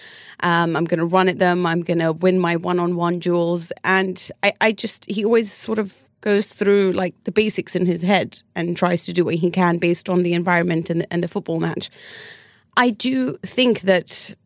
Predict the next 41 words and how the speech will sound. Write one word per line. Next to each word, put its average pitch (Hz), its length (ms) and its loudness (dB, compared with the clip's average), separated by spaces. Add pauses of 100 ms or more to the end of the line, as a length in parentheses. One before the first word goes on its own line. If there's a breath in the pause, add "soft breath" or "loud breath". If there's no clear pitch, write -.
(300)
with 196 240 0
a 208 40 6
more 214 200 4
fluid 262 340 0
front 175 260 -2
three, 160 260 -4
that - 140 -8
you - 120 -8
can't - 260 -8
necessarily 185 540 -2
get - 240 -4
with 180 100 -4
Harry 175 280 -8
Kane, 175 360 -6
right? 170 260 -2 (520 soft breath)
That 185 160 2
it 196 220 2
would 196 120 0
just 202 260 -4
be, 190 400 2 (220)
considering 208 460 0
the 196 80 -4
talent 190 340 0
that 175 160 2
is 190 160 2
there, 156 220 -8 (340)
like 202 240 0
you 185 60 -2
said, 156 240 -2
Jadon 165 340 -2
Sancho, 165 580 -2
Marcus 165 360 -4
Rashford, 170 520 -6
Raheem 175 300 2
Sterling, 170 440 -2 (320 loud breath)
have 233 180 2
them 220 160 4
all 214 120 4
sort 208 220 0
of 185 80 2
interchanging, 190 1000 4